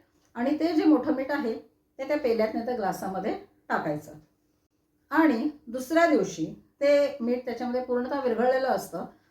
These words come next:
तर ते पाणी तुम्ही सिंकमध्ये नाही तर बाहेर कुठेही व्यवस्थितरित्या, असं रस्त्यात कुठेही टाकू नका, तर ते बाहेर कुठेतरी बाजूला नाही तर सिंकमध्ये ते पाणी टाकू शकता. तर ह्या छोट्या छोट्या सिंपल उपायाने तुम्ही तुमच्या मुलांची नजर काढू शकता.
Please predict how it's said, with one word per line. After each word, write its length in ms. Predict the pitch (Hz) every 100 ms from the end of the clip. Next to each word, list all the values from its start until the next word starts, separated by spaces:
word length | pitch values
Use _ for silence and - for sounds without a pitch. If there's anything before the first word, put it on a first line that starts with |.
| _ _
तर 120 | 285 285
ते 320 | 294 285 285 -
पाणी 320 | 247 269 233 233
तुम्ही 280 | 247 294 302 - _ _
सिंकमध्ये 540 | - 247 240 240 220 247
नाही 140 | 226
तर 80 | 233
बाहेर 300 | 208 202 247 339 _ 214
कुठेही 460 | 190 196 214 302 - _ _ _ -
व्यवस्थितरित्या, 680 | 226 302 311 302 190 151 170
असं 160 | 247
रस्त्यात 300 | 233 233 294 294
कुठेही 260 | 254 254 247
टाकू 240 | 196 202
नका, 240 | 185 160 320 - _ _
तर 80 | 294
ते 60 | 320
बाहेर 320 | 254 247 302
कुठेतरी 300 | 247 233 254
बाजूला 380 | 226 196 208 285
नाही 220 | - -
तर 60 | -
सिंकमध्ये 500 | 254 233 226 202 214
ते 80 | 233
पाणी 280 | 196 190 302
टाकू 280 | 311 285
शकता. 300 | 214 160 147 151 - _ _ _ _ _ _ _ _
तर 140 | 294
ह्या 280 | 311 339 349 311 320
छोट्या 180 | 302 330
छोट्या 160 | 370 330
सिंपल 380 | 320 302 349
उपायाने 380 | 302 247 247 247
तुम्ही 180 | 247 233
तुमच्या 280 | 233 226 214
मुलांची 320 | 202 185 240
नजर 300 | 208 165 226
काढू 260 | 381 196 175
शकता. 400 | 170 151 151